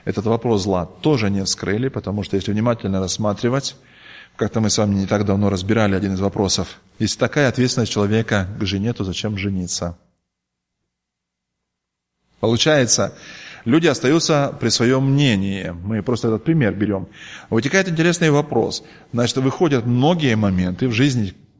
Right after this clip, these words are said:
ну, каждого, нельзя сказать, большинства из народа Божьего, уживаются со злом настолько, что считают это в порядке вещей и нормы.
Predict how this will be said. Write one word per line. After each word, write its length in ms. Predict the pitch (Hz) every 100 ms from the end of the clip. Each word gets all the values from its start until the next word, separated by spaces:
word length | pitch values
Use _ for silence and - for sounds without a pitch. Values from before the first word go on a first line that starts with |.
| _
ну, 200 | 127 160
каждого, 380 | - 110 107 101
нельзя 300 | 98 98 123
сказать, 340 | - 104 92
большинства 520 | 90 90 98 92 120
из 80 | 107
народа 280 | 101 98 92
Божьего, 480 | 90 104 101 135 147 - - - - - -
уживаются 480 | 120 123 151 139 123
со 160 | 123
злом 280 | 120 135 110
настолько, 400 | 104 - 165 165
что 160 | - 113
считают 340 | - 135 143
это 180 | 139 113
в 40 |
порядке 420 | - 107 127 -
вещей 400 | 113 107 - 135
и 100 | 131
нормы. 520 | 131 123 101 90 90